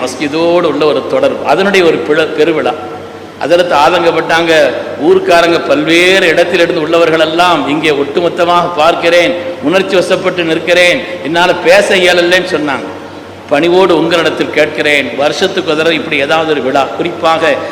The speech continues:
நமது உயிரினும் மேலான கண்மணி முஹம்மது ரசூலுல்லாஹி ஸல்லல்லாஹு அலைஹி வஸல்லம் பெருவிழாவை நீங்கள் ஆனந்தத்தோடு, இன்பத்தோடு, ஒரு சிறப்பான மௌலிது மஜ்லிஸ் வச்சு, ஒரு ஸல்லல்லாஹு அலைஹி வஸல்லம் மீலாது பெருவிழாவை நடத்தி, அதன் பேரால நீங்க மக்களுக்கு ஒரு உணவையும் தானமாக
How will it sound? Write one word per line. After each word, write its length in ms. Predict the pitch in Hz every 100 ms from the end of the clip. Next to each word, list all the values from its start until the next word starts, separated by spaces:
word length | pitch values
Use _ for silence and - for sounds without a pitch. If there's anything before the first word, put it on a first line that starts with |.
| -
நமது 200 | 143 147 147
உயிரினும் 340 | 160 170 156 147
மேலான 340 | 156 156 151 -
கண்மணி 320 | 151 160 156 143
முஹம்மது 380 | 143 185 180 165 165
ரசூலுல்லாஹி 580 | 160 165 156 151 151 147 151
ஸல்லல்லாஹு 260 | 156 151
அலைஹி 80 | 147
வஸல்லம் 400 | 147 147 139 123 - - -
பெருவிழாவை 600 | 180 240 185 156 143 135 - - -
நீங்கள் 240 | 143 139 120 139 180
ஆனந்தத்தோடு, 600 | 190 180 160 160 156 135 147
இன்பத்தோடு, 540 | 165 143 147 139 120 92 - -
ஒரு 100 | 135 -
சிறப்பான 460 | 160 156 160 175 170 143
மௌலிது 300 | 165 175 160
மஜ்லிஸ் 340 | 147 147 143 135
வச்சு, 260 | 139 151 143 139 - - -
ஒரு 100 | 131 -
ஸல்லல்லாஹு 360 | 156 180 175
அலைஹி 100 | 160
வஸல்லம் 300 | 160 147 139
மீலாது 340 | 180 185 180 165 147
பெருவிழாவை 500 | 156 151 147 143 143 139
நடத்தி, 340 | 147 - 143 143 - - 139
அதன் 200 | 160 147 170
பேரால 340 | 196 196 180 160
நீங்க 140 | 160 139
மக்களுக்கு 440 | 131 190 185 185 156 123 147
ஒரு 120 | 143 147
உணவையும் 420 | 190 196 175 151 139
தானமாக 500 | 160 175 170 160